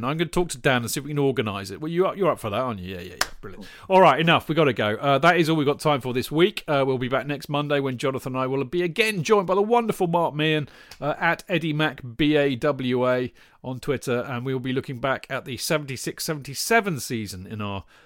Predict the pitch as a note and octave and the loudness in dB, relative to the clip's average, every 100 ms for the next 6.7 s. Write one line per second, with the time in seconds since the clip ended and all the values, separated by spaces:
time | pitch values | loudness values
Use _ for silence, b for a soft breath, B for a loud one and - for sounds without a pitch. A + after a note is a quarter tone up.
0 | b - D#3 - B2 A#2 G#2 G#2 - C3 | b -4 -4 -4 -4 -2 -2 -6 -4 -4
1 | - - - D#3 D#3 E3 D3+ C3+ C3 A#2+ | -4 -8 -6 -4 -2 -4 -8 -8 -8 -8
2 | A2+ C#3 A#2 C#3+ A#2+ G#2+ - C#3+ C#3 D3 | -8 -6 -6 -8 -10 -10 -6 -4 -4 -6
3 | B2+ C#3 C#3 - A2 _ b b b - | -8 -8 -8 -10 -12 _ b b b -10
4 | - D3 C#3+ - C#3+ D3 B2+ B2 B2 - | -4 -2 -2 -2 -2 -2 -4 -4 -4 -4
5 | C3 - D3 C#3 - C#3+ C#3 - C#3 C#3+ | -8 -4 -2 -2 -2 -4 -4 -4 -2 -2
6 | C#3 C3+ - C3+ A#2+ G#2+ G2 | -2 -6 -6 -6 -4 -4 -6